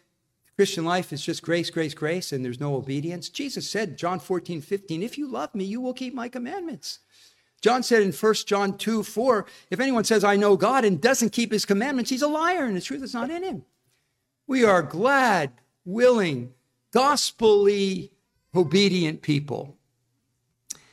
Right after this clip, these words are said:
Does God use weak and unlikely instruments as he did the patriarchs, the midwives, and Moses? Yes. Do you feel weak, inadequate for your calling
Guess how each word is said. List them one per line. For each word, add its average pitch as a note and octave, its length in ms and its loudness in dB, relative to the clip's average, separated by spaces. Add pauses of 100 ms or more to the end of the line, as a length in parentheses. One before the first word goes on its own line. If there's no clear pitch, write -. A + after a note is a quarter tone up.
(460)
Does - 160 -8
God D#3+ 320 4
use E3 220 -2
weak E3+ 260 2
and D3+ 80 0
unlikely D#3+ 520 0
instruments D3 680 -4
as C#3 140 0
he C#3+ 80 -4
did D3 180 -2
the C#3+ 80 -4
patriarchs, D3 720 -2
the D3 80 -4
midwives, C#3+ 460 -2
and B2+ 100 -4
Moses? C3 440 -4
Yes. A#2 600 -8 (1000)
Do D3+ 100 -10
you D3 100 -2
feel D3 280 0
weak, D#3+ 640 -2
inadequate C#3+ 640 -4
for - 140 -8
your C#3 180 -2
calling D3 640 -6